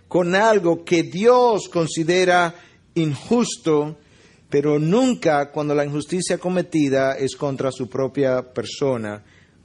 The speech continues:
como fue el caso de nuestro Señor Jesús.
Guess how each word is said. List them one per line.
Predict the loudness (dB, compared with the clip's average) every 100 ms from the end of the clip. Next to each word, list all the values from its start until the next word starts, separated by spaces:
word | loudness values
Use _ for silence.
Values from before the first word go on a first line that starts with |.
| _
como | -8 -6
fue | -4 -4
el | -2
caso | -2 -4 -6 -12 -12 -14 _ _
de | -10
nuestro | -10 -8 -10
Señor | -10 -8 -10
Jesús. | -8 -12 -12 -16 -18 -20